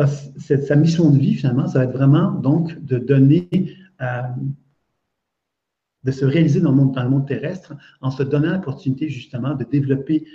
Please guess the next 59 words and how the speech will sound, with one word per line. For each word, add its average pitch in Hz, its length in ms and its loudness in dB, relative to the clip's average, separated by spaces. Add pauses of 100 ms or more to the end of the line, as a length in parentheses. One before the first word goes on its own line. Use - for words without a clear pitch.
(220)
dans 135 100 0
ce 139 100 -2
monde 135 200 2
terrestre-là 120 460 -4
un 135 140 0
genre 143 240 -4
de, 117 140 -8
de, - 580 -16
de, 135 300 -10
de 135 60 -6
fondation. 156 800 2
En 131 60 0
fin 131 100 -4
de - 40 -14
compte, 135 160 -6
il 131 60 -6
va 123 60 -4
vouloir 139 260 -2
construire 135 500 -2
un, 127 60 -2
un - 20 0
royaume, 127 480 0
entre 131 180 -2
guillemets, 120 380 -2 (240)
terrestre, 135 560 -2 (1200)
dans 135 100 0
lequel 160 400 2
il 131 80 2
va 123 120 0
pouvoir 131 280 2
justement, 127 540 -2 (380)
euh, 117 200 -2
mettre 143 400 4
en 131 80 6
évidence 131 400 4
que - 80 0
tout 190 200 -2
ce 185 60 0
qu'il 139 120 0
fait, 151 180 0
tout - 100 -6
ce 160 60 -6
qu'il 147 140 0
entreprend 147 540 0
a, 147 40 6
aura 139 380 4
une 139 80 8
durée 123 220 4
de - 100 -4
vie. 113 140 -10
C'est-à-dire, 135 300 -6
c'est - 100 -20
pas 170 100 -8
quelqu'un 156 360 0
qui - 120 -6
va 123 100 -6
dire, « 143 240 -2
Bon, 131 80 -4
ben, 117 200 -6